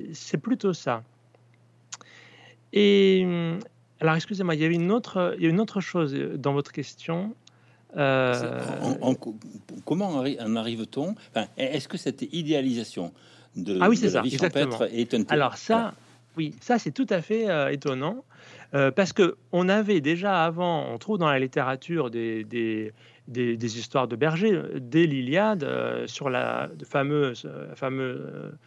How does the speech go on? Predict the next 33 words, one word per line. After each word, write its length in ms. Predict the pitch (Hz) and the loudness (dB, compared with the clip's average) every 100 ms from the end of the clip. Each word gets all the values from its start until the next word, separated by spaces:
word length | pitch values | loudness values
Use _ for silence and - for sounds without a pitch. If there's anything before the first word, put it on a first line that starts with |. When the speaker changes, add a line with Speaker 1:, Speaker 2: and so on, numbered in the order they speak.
| - - - | -20 -20 -6
Speaker 1:
passage 460 | 156 - 180 160 156 | -4 0 4 4 2
sur 100 | 131 | -4
le 80 | 123 | -6
bouclier, 640 | 135 - - 135 139 127 | -6 -8 -10 -6 -2 -2
euh, 100 | 120 | -2
d'Achille, 640 | 117 117 - 202 220 135 - _ - _ | -6 -6 -6 -4 -4 -4 -8 _ -20 _
il 80 | 131 | -6
est 40 | 131 | -2
question 360 | 139 - 185 | -4 -2 0
de 100 | 147 | 2
bergers 600 | 120 127 135 147 175 202 - - _ | 2 0 -2 2 2 2 -4 -20 _
qui 140 | - | -10
joutent 380 | 123 143 196 - 139 | -4 0 0 -2 -6
entre 320 | 120 - 165 | -8 2 4
eux 280 | 180 208 214 _ - - - - | 6 4 -2 _ -20 -20 -20 0
et, 320 | 143 165 180 | 6 8 8
euh, 340 | 135 120 117 | 6 4 4
qui 160 | 117 - | 0 -6
sont 240 | - 156 | -4 -2
complètement 360 | 156 147 143 160 | 0 0 2 2
perdus 440 | 160 147 147 170 | 2 0 0 0
dans 140 | 160 127 | 0 0
leur 200 | 117 113 | 0 -2
champ 440 | - 160 190 208 - - _ | -2 0 0 -2 -10 -20 _
et 60 | 139 | -8
qui 120 | - | -6
du 120 | 135 | -8
coup 140 | 143 202 | -4 -4
font, 360 | - 135 123 | -2 -2 2
euh, 140 | 120 117 | 2 0
font, 300 | - 143 120 | 0 0 0
font 260 | - - | -4 -8
pas 400 | 127 156 147 131 | 0 2 2 2